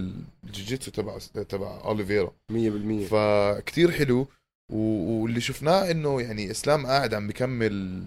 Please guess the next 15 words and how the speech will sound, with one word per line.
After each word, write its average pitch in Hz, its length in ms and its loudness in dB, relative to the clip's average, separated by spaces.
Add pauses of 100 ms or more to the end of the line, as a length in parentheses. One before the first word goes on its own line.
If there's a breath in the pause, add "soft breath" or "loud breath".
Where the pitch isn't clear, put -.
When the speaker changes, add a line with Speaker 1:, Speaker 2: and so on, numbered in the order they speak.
Speaker 1:
آه، - 520 -10
خطة - 400 -10
حبيب 101 260 -2
أو 101 60 -10
خطة - 400 -8
أبو 120 160 0
حبيب. 92 340 -12 (480)
Speaker 2:
آه، 120 180 4
father's 135 520 8
plan. 143 360 8
Speaker 1:
Father's 139 420 6
plan. 107 260 4
Speaker 2:
Father's 120 360 4
plan. 120 200 4
Speaker 1:
Father's 120 340 4